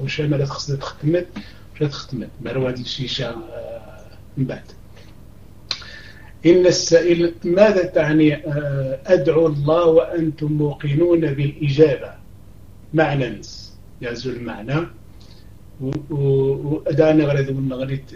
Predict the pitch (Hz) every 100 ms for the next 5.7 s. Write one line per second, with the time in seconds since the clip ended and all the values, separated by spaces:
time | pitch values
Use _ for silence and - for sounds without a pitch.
0 | - 135 - 139 131 127 127 127 - -
1 | 139 131 - 143 131 123 - 135 - 123
2 | - 139 143 117 104 - - - - -
3 | - 135 - 151 151 147 - - 147 165
4 | 147 151 - 180 175 165 156 160 165 165
5 | 156 160 156 151 143 156 -